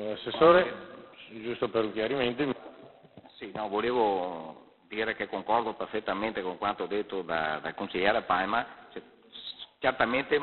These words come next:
Speaker 2: ehm, il punto più delicato sarà quello, ma sono anche altrettanto sicuro e certo, ho visto anche l'esperienza che è lei, che sicuramente faremo un ottimo lavoro in commissione proprio,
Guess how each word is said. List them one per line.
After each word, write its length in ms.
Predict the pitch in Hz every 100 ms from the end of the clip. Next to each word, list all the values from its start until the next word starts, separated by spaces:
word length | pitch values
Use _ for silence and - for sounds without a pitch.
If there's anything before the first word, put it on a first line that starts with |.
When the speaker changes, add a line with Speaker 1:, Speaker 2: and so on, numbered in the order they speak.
| -
Speaker 2:
ehm, 320 | 120 110 110
il 320 | 101 101 98
punto 320 | - 143 143
più 120 | - 127
delicato 500 | 123 107 113 127 120
sarà 220 | 113 107
quello, 260 | 101 98 95
ma 120 | 87 -
sono 180 | 110
anche 180 | 113 110
altrettanto 680 | 98 87 92 104 107 90 78 -
sicuro 340 | - 107 113
e 80 | 92
certo, 340 | 95 92 110
ho 60 | 113
visto 220 | 107 -
anche 180 | 98 98
l'esperienza 720 | 95 - 87 90 92 85 76 - - -
che 120 | -
è 40 | 95
lei, 200 | 98 113
che 120 | 120
sicuramente 640 | - - 113 98 107 110 113
faremo 340 | 98 98 104
un 100 | 104
ottimo 320 | 95 101 101
lavoro 320 | 95 87 92 101
in 60 |
commissione 480 | 98 98 87 104 110
proprio, 420 | 104 104 123 120